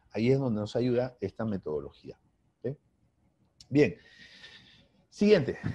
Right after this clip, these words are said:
necesitamos controles. Ok, pero ¿qué pasa con esos controles? ¿Cuántas veces han visto ustedes controles en las organizaciones que no funcionan?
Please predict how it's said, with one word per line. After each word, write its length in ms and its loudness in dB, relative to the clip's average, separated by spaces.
necesitamos 420 4
controles. 540 4
Ok, 180 2
pero 360 4
¿qué 120 2
pasa 260 4
con 100 2
esos 160 2
controles? 640 -2
¿Cuántas 240 4
veces 240 4
han 120 2
visto 200 4
ustedes 320 4
controles 540 4
en 80 0
las 160 2
organizaciones 640 -4
que 80 -8
no 100 -4
funcionan? 480 -8